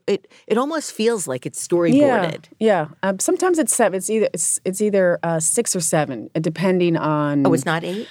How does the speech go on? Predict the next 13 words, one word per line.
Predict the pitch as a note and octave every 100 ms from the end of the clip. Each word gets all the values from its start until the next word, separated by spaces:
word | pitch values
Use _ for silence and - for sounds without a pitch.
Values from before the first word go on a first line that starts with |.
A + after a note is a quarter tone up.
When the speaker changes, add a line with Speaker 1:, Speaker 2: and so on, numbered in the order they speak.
| - - _ -
Speaker 2:
Eight | G3+ F#3+
or |
nine, | F3+ C3+ D3+
sorry. | - G3 D3+ B2 - -
Yeah, | A3 -
just | D4
depending | D4+ C4+ B3 A3+
on | G3 F#3
how | F3 F#3 F3
the, | E3+ C#3 -
the | E3+
commercials | F#3 F3+ E3 D#3+ -
fall. | A2+ F2+